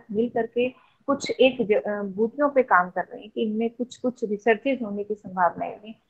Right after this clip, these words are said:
तो ये हम बच्चों को क्यों नहीं अब लगा रहे हैं, इस चीजों को हम क्यों नहीं खोल रहे हैं,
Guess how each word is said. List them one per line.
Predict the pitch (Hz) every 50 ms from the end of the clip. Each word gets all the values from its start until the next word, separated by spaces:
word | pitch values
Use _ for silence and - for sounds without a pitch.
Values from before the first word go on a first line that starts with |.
| _ _ _
तो | 311
ये | 302 311 320
हम | 302 311 311 302
बच्चों | 277 262 247 - 294 285
को | - 302
क्यों | 302 - _ - 269 285 285
नहीं | 269 226 98
अब | - -
लगा | 104 95 - 110
रहे | 95 - - - _ - - - -
हैं, | - - - - - - -
इस | 269 240 - - - -
चीजों | 240 226 226 240 240
को | - 254
हम | 254 247 233
क्यों | - - 254 277
नहीं | 277 277 277 262 - -
खोल | 202 170 175
रहे | - - - -
हैं, | - - - - - - -